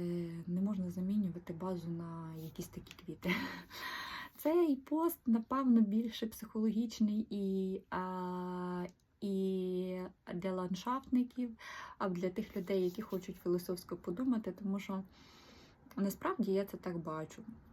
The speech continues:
Я так бачу життя, я так бачу світ. Я, мені здається, що сад має бути для людей,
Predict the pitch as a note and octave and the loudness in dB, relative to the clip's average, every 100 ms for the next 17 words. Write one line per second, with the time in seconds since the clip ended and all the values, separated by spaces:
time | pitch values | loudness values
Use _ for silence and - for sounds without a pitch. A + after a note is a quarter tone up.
0 | - - - - - G#3+ G3+ F#3 G3+ G3 | -20 -20 -20 -10 -4 -2 -2 -2 -2 -2
1 | G3 F#3 F3+ G3+ C4 G3 F3+ F3 E3+ E3+ | -4 -4 -4 -4 -2 -2 -2 -4 -6 -6
2 | D#3 - - - F#3 A3 A3 A3 G3 G#3+ | -8 -8 -8 -4 0 8 8 8 4 0
3 | G#3+ G3 - F#3+ A#3+ C#4 G3 F#3+ F#3 F3+ | 0 -2 -4 -4 -4 0 0 0 0 0
4 | F#3 F#3 F3 F3 E3+ F3 G#3 C4+ | -2 0 2 2 0 0 0 -2